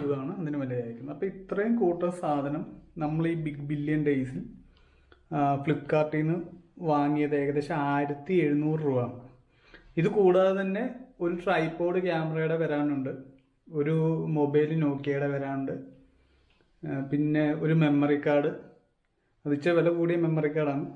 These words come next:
അതും കൂടെ വരാനുണ്ട്. പക്ഷെ ഇത്രയും കൂട്ടത്തിന് ഈ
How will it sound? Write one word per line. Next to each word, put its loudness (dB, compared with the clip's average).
അതും -2
കൂടെ 4
വരാനുണ്ട്. 0
പക്ഷെ -2
ഇത്രയും 0
കൂട്ടത്തിന് 0
ഈ -2